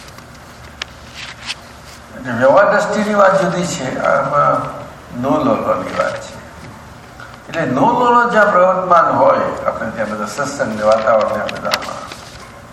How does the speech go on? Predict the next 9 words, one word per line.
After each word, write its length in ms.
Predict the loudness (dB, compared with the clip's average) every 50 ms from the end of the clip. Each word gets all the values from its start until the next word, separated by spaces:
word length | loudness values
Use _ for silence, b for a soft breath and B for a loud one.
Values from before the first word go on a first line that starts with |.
| -20 -20 -20 -18 -18 -18 -4 2
ત્યાં 580 | 4 6 6 6 6 4 2 -2 -4 -6 -6 -6
સુપ્રીમ 380 | -6 -6 -4 -2 -2 0 2
લો 340 | 4 4 2 2 2 -2 -4 -6
ફંક્શન 360 | -6 -6 -6 -6 -6 -6 -4
કરતો 440 | -6 -6 -8 -8 -10 -12 -14 -14 -14
હોય, 80 | -14 -14 -16 -18 -20 -20 -20 -20 -20 -20 -20 -20 -20 -20 -20 -20 -20 -20 -20 -20 -20 -20 -20 -20 -20 -20 -20 -20 -20 -20 -20 -20 -16 -8 -6
સુપ્રીમ 380 | -6 -4 -2 -2 -2 -2 -4 -2
લો. 260 | -2 -2 -2 -4 -6 -10 -14 -16 -16 -18 -18 -18 -20 -20 -20 -20 -20 -20 -20 -20 -20 -20 -20 -20 -20 -20 -20 -20 -20 -20 -20 -20 -20 -20 -20 -20 -20 -20 -20 -20 -20 -14 -12
હમ. 60 | -12